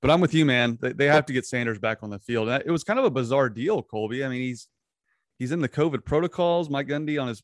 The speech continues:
Monday press conference was talking about how he doesn't know where he is. He's like, he could be dove hunting. He could be throwing the football to himself. It's just, it, it's just another setback for, for Spencer Sanders and a career chock full of them, really.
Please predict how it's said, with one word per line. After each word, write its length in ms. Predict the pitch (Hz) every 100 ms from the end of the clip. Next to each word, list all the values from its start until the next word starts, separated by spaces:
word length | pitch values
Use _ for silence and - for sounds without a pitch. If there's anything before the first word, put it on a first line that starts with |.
| _
Monday 220 | 127 139
press 260 | 127 135 143
conference 460 | - 147 147 143
was 120 | 127 -
talking 260 | 127 131
about 180 | 123 120
how 160 | 123 123
he 60 |
doesn't 180 | 127 131
know 100 | 127
where 180 | 127 127
he 140 | 117
is. 320 | 131 139 143
He's 160 | 123 110
like, 220 | 113 107 - -
he 80 |
could 120 | 123 117
be 100 | 107
dove 280 | 120 131
hunting. 380 | 123 139 139 135
He 80 | 123
could 140 | 123
be 100 | 117
throwing 240 | 110 120 120
the 80 | 110
football 320 | 127 127 127
to 80 | 113
himself. 600 | 95 - 131 139 139 139 - _ _ _ _ _ _ _
It's 120 | 127 -
just, 240 | 160 -
it, 140 | 139 135
it's 180 | 135 -
just 200 | 160 139
another 720 | 131 143 160 175 170 165 156 _ _ _ _
setback 680 | - - 156 - 117 98 101 _ _ _
for, 320 | _ 123 120 -
for 100 | -
Spencer 380 | 117 131 131 127
Sanders 500 | - 127 123 110 104
and 100 | 107
a 60 | 110
career 400 | - 117 120 113
chock 380 | - 117 113 -
full 180 | 110
of 80 | 104
them, 160 | - -
really. 340 | 110 104 -